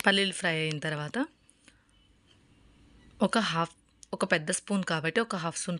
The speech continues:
పచ్చిశనగపప్పు, హాఫ్ స్పూన్ సాయపప్పు, ఒక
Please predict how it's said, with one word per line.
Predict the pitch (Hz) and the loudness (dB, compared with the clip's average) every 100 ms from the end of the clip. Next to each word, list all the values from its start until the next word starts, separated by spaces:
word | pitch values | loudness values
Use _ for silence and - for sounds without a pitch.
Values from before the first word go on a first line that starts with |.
| - | -6
పచ్చిశనగపప్పు, | 143 - - 185 185 180 233 233 | -8 -4 0 0 0 -2 -6 -6
హాఫ్ | 185 - | -8 -10
స్పూన్ | - 190 185 | -6 -4 -4
సాయపప్పు, | - 156 165 170 - 220 277 - - - - - - - - - - | -4 -4 -4 -6 -2 0 0 -6 -20 -20 -20 -20 -20 -20 -20 -20 -2
ఒక | 220 | 2